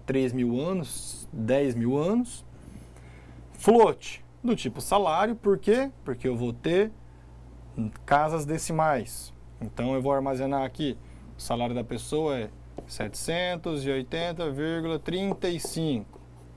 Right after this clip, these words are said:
Tô armazenando. Booleano, lembra do booleano que eu falei da, da variável lógica? Do tipo casado, ou seja, a pessoa é casada? Sim ou não? Então vai armazenar aqui zero ou um.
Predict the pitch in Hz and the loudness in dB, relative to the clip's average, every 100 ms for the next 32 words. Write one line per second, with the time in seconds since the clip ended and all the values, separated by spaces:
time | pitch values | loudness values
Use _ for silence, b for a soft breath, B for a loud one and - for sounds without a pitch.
0 | - - - 110 117 131 156 160 165 135 | -20 -10 -4 -2 0 0 0 2 2 2
1 | 95 - - - - - B B B B | -2 -12 -20 -20 -20 -20 B B B B
2 | B B B B - - - - - 131 | B B B B -20 -20 -20 -20 -10 0
3 | 135 175 185 180 175 208 269 - - 139 | 6 8 8 6 6 6 4 0 -2 2
4 | 190 175 165 165 170 185 170 147 - 151 | 4 4 4 4 4 2 2 -2 0 2
5 | 170 170 143 143 135 131 117 131 127 123 | 4 4 2 0 0 0 -2 -2 0 2
6 | 120 117 139 143 135 131 196 240 226 - | 2 2 4 4 2 4 6 4 2 -2
7 | 226 B B - - 127 135 120 120 151 | -6 B B -18 -12 -6 -4 -4 0 2
8 | 151 160 196 202 180 170 131 104 B B | 4 4 4 4 2 2 0 -2 B B
9 | B B B 127 160 160 175 180 180 214 | B B B 0 2 4 4 4 4 4
10 | 190 - - 233 262 254 165 139 - - | 2 2 4 4 6 4 0 -4 -14 -18
11 | - 175 185 196 185 180 175 175 170 - | -4 0 4 4 2 0 0 2 0 0
12 | 165 120 - - - - - 143 160 196 | -2 -2 -6 -16 -18 -18 -8 0 2 2
13 | 233 233 226 196 196 185 | 0 -4 0 4 4 2